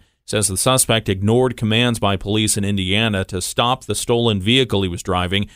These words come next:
and instead fled into Michigan. He drove along M two oh five and Redfield Street, ultimately crashing the car.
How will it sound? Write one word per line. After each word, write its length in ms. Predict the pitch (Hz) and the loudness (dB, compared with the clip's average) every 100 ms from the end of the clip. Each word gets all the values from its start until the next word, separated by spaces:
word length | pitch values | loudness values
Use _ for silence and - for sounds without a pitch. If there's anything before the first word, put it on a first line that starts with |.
| _ - | _ -4
and 140 | 104 | -2
instead 400 | 107 - 131 131 - | -2 0 0 0 -4
fled 280 | - 123 113 | -2 0 2
into 200 | 117 113 | 0 0
Michigan. 480 | 135 135 113 82 - _ _ _ - | 0 0 0 -2 -6 _ _ _ -8
He 80 | 92 | 0
drove 240 | 104 104 | 2 4
along 260 | 107 104 104 | 4 2 0
M 220 | 107 107 | 0 -2
two 200 | 120 110 | 0 2
oh 120 | 95 | 0
five 500 | - 120 107 107 104 | 2 4 4 2 0
and 240 | 92 92 | -2 0
Redfield 500 | 98 107 101 110 92 | 2 0 2 0 0
Street, 320 | - 104 110 - | 0 0 0 0
ultimately 480 | 120 123 113 104 | 0 0 0 -2
crashing 500 | 107 123 127 127 113 | -2 0 0 0 -2
the 100 | 90 | -4
car. 340 | - 90 87 | -2 0 0